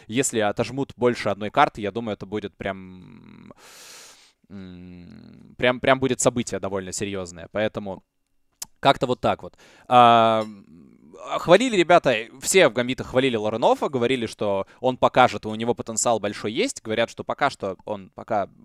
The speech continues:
э, Нуану уступает, ну а там посмотрим. Нуан, естественно, да, и Санэйдж отправились играть в Нави.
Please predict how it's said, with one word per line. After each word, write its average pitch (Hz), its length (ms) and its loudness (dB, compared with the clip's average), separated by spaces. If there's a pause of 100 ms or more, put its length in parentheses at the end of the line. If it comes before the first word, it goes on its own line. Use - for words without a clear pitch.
(120)
э, 101 380 -12 (220)
Нуану 123 320 4
уступает, 220 540 2
ну 127 80 -2
а 113 80 2
там 147 160 0
посмотрим. - 480 -10
Нуан, 143 240 2
естественно, 104 420 -10
да, 113 100 0
и 95 180 -4 (240)
Санэйдж 120 520 -6
отправились 113 640 0
играть 110 280 -2
в 101 80 -16
Нави. 156 420 0